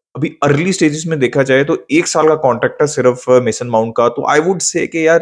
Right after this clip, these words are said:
चेल्सी गॉट, मतलब आजकल की मार्केट के अंदर एक साल बचा हो प्लेयर पे और सिक्सटी मिलियन ले जाना उस प्लेयर के लिए, तो I think it's a good deal for Chelsea to start with। But obviously, अम,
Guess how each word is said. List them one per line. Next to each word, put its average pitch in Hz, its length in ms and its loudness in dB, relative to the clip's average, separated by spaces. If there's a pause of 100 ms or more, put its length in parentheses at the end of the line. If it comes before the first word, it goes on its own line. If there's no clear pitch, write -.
(140)
चेल्सी 139 340 -2
गॉट, 131 400 0
मतलब 139 360 -4
आजकल 127 300 0
की 156 100 -8
मार्केट 127 440 -4
के 139 60 -6
अंदर 139 340 0 (680)
एक 151 280 4
साल 151 260 0
बचा 131 240 2
हो 143 120 6
प्लेयर 131 380 2
पे 139 160 -2
और 135 140 2
सिक्सटी - 360 -10
मिलियन 147 280 0
ले 123 220 2
जाना 127 240 2
उस 131 140 0
प्लेयर 117 240 2
के 123 140 -4
लिए, 123 220 4
तो 127 120 0
I 123 100 4
think 139 180 -4
it's 131 120 0
a 120 80 0
good 127 120 0
deal 113 220 -6
for 113 200 -4
Chelsea 98 400 -2
to 143 100 -2
start 123 380 0
with। 98 100 -10 (420)
But 151 200 0
obviously, 180 440 -4 (840)
अम, 120 480 2